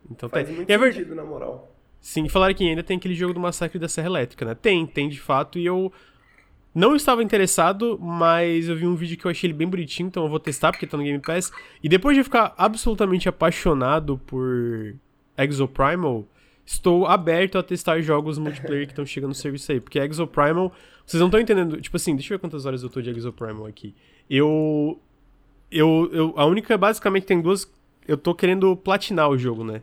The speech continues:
Speaker 1: Quero fazer todas as conquistas. Mas tem uma que demora muito, que eu tenho que matar cem mil dinossauros. Eu tô com,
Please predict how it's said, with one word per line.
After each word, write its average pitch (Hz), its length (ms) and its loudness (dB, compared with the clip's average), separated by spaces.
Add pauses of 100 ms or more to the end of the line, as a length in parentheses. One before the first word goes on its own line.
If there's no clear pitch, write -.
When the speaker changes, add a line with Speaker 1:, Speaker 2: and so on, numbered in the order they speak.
(120)
Speaker 1:
Quero 117 160 -6
fazer 131 160 -4
todas 143 220 -8
as 160 120 -8
conquistas. - 540 -8 (340)
Mas 143 140 2
tem 175 100 0
uma 180 80 0
que 160 60 -8
demora 180 260 0
muito, 139 200 -4
que - 60 -20
eu - 40 -20
tenho 131 120 -10
que 123 60 -10
matar 131 200 -2
cem 139 160 -2
mil 143 100 -2
dinossauros. 139 560 -6
Eu 113 80 -8
tô 147 160 -6
com, 165 500 0